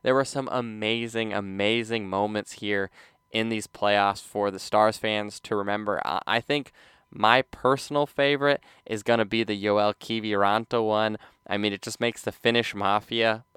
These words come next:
on the Dallas Stars that much better. I think Yoel Kiviranta is gonna have a starting position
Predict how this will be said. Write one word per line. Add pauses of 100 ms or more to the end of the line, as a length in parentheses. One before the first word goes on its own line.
on
the
Dallas
Stars
that
much
better. (320)
I
think
Yoel
Kiviranta
is
gonna
have
a
starting
position